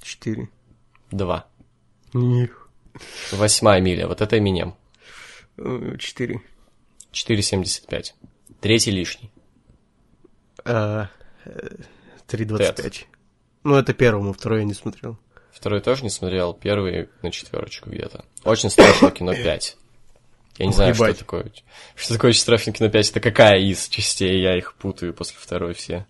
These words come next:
Speaker 1: Все, ну, я до две тысячи седьмого года их смотрел, они мне нравились.
Speaker 2: М, без оценки. Я не
Speaker 1: Да.
Speaker 2: люблю «Очень страшное кино».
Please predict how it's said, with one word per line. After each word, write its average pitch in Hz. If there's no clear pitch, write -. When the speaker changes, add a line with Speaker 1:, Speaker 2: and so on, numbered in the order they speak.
Speaker 1:
Все, -
ну, 135
я 139
до 139
две 123
тысячи 127
седьмого 120
года 120
их 104
смотрел, 117
они 110
мне 107
нравились. 110
Speaker 2:
М, 92
без 95
оценки. -
Я 90
не 117
Speaker 1:
Да. 110
Speaker 2:
люблю 87
«Очень -
страшное -
кино». -